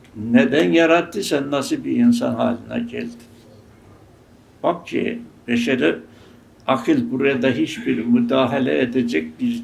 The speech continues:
gücü var mıdır? O zaman kendine bakarsan o zaman boynunu büküp Halik'e secde edersin.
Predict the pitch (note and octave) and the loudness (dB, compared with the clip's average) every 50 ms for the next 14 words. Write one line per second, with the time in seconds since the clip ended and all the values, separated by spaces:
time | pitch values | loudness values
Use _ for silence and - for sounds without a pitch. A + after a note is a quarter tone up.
0 | - - - A#3+ A#3 A#3+ E4 - C#3 - A#3 A#3 - - - - - - - - | -10 -6 -4 -2 0 0 0 2 2 0 0 -2 -6 -12 -18 -20 -20 -20 -20 -20
1 | - _ _ - - - - _ _ _ _ - - - - - - - - - | -20 _ _ -20 -20 -20 -20 _ _ _ _ -20 -20 -20 -20 -20 -20 -20 -20 -20
2 | _ - - _ - _ _ - - - A2+ A2+ A#2 - A#2+ - - - - - | _ -20 -20 _ -20 _ _ -14 -12 -10 -8 -8 -6 -4 -4 -4 -4 -6 -10 -14
3 | - - - - - - - - - - - - - C3+ C#3 D3 D3+ D3+ D#3 D#3+ | -18 -20 -20 -20 -20 -20 -20 -20 -20 -20 -6 0 0 0 2 2 0 0 0 0
4 | D#3+ E3 D3+ D#3+ E3 D#3 E3 F3+ - - - F#3+ F3+ F3+ E3+ - - - - B2+ | 0 0 0 -2 0 0 0 0 -2 -2 -4 -4 -4 -4 -4 -8 -14 -12 -10 -8
5 | C3 - B2+ C3+ C3+ C3 C3 C3 B2 B2+ C3+ C3+ C3 B2+ C3 B2+ B2+ C3 B2+ B2 | -6 -6 -6 -6 -6 -8 -8 -8 -6 -6 -6 -4 -4 -4 -4 -4 -4 -4 -4 -4
6 | A#2+ A#2 A#2+ - - - - - A#2+ A#2+ A#2+ A#2+ A#2+ A#2 C3+ B2 A#2+ - - - | -4 -2 -2 -4 -6 -8 0 2 4 4 4 4 2 0 0 -2 -2 -2 -6 -6
7 | - - - - B2 A#2 A#2+ - - G#2+ G2+ - - - - | -8 -8 -8 -6 -6 -4 -4 -4 -6 -6 -6 -8 -12 -18 -20